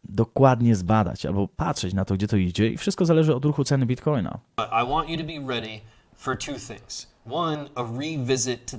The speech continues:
Speaker 2: this twenty-one E M A.
Speaker 1: Chcę, żebyście byli gotowi na dwie rzeczy. Jedna rzecz to wizyta ponowna.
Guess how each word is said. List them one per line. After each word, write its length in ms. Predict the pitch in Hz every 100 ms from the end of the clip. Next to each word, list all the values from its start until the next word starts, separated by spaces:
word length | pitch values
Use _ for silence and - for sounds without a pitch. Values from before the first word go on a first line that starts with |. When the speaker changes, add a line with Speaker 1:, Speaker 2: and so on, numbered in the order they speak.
| -
Speaker 2:
this 440 | 123 - - - -
twenty-one 720 | - 123 117 117 107 107 104 95 113
E 40 | 107
M 80 | 101 107
A. 240 | 123 139 - - -
Speaker 1:
Chcę, 180 | - 180
żebyście 300 | 180 160 -
byli 160 | 135 127
gotowi 460 | 117 107 92 92 - -
na 200 | 104 101
dwie 220 | 90 101
rzeczy. 300 | 92 87 - - -
Jedna 260 | 160 160
rzecz 260 | 113 117 -
to 240 | 117 92 _ _ _ _ -
wizyta 580 | 104 123 107 135 90 87
ponowna. 580 | 107 101 95 87 87